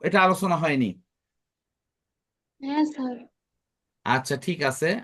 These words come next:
Speaker 1: আমার মনে হয় এই প্রশ্ন পারবা তোমরা। এই যে যেমন দেখো লেখা আছে, আহ, পৃথিবী ও চাঁদের মধ্যবর্তী কোনো বিন্দুতে মহাকর্ষ প্রাবল্য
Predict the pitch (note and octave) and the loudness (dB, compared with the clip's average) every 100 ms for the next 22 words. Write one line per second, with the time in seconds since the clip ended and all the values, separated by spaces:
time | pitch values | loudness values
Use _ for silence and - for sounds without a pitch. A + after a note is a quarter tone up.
0 | - E3+ G#3 A3 A3+ - G3+ A3+ G#3+ A#3 | 2 4 6 8 6 6 8 8 8 4
1 | - C4+ B3 G#3+ F3+ E3 E3 D3 D3 F3+ | 4 0 2 4 4 4 0 0 2 2
2 | F3 F3+ F#3 F3+ F3+ F3 D#3+ D#3+ F3+ E3+ | 2 2 2 2 4 4 4 2 4 4
3 | E3 D#3 C#3+ G3 - _ _ _ _ _ | 4 -2 -2 -4 -10 _ _ _ _ _
4 | _ _ _ - C3+ C#3+ C#3+ C#3+ C#3+ C3 | _ _ _ 0 4 8 8 8 6 2
5 | - _ _ _ _ _ _ _ _ _ | -8 _ _ _ _ _ _ _ _ _
6 | _ - F3 G3+ G#3 G#3 G#3 G3+ G3 F3+ | _ -4 -2 4 6 8 8 8 4 4
7 | F#3+ F#3 F3+ D#3 G3 F#3+ F#3 F#3 F3 F3 | 6 6 4 4 6 6 4 0 -2 -6
8 | E3+ F3 E3+ E3+ F3 E3 D#3 E3 E3+ F3 | -2 0 0 0 0 2 4 4 4 0
9 | - E3+ E3 D3+ D3+ D#3 D3+ D3 C#3+ D3+ | 0 -2 2 2 4 2 2 0 -2 -6